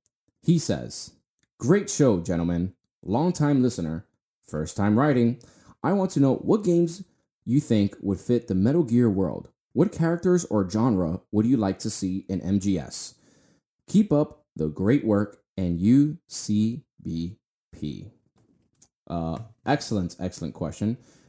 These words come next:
Just remember that, uh, next week we will have the same giveaway, uh, which we'll be announcing, uh, later on, uh, as, uh, you know, for the rules, stipulations, all of that. But we chose at random,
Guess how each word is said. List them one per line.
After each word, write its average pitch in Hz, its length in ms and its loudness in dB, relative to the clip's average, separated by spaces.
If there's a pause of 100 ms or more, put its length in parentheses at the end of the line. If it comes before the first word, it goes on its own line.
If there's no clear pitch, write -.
Just 107 200 -2
remember 110 320 2
that, 90 440 -4 (100)
uh, 85 240 -4
next 98 320 -2
week 113 200 0
we 104 80 0
will 92 80 -2 (100)
have 90 480 -4 (320)
the 107 80 -6
same 151 300 0
giveaway, 87 560 -2 (360)
uh, 90 140 0
which 90 220 -4
we'll 87 80 -6
be 87 160 -6
announcing, 87 680 -4
uh, 80 180 -6
later 85 360 -4
on, 58 200 -10 (400)
uh, 50 340 -12 (420)
as, 78 360 -6
uh, 80 240 -4
you 90 80 -2
know, 64 140 -6 (400)
for 95 120 0
the 82 60 0
rules, 101 380 4
stipulations, 87 640 -4
all 73 220 -6
of 65 60 -10
that. 64 220 -14 (720)
But - 460 0 (560)
we 98 140 -2
chose 120 400 4
at 113 160 0
random, 90 560 -2